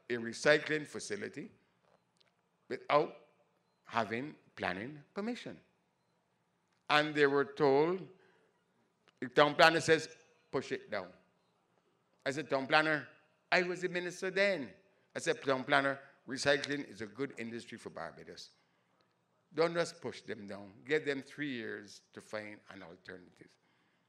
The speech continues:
And we had, I offered to work with them to carry the recycling facility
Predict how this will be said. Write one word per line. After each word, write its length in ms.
And 140
we 80
had, 100
I 120
offered 360
to 80
work 240
with 120
them 200
to 80
carry 460
the 340
recycling 480
facility 600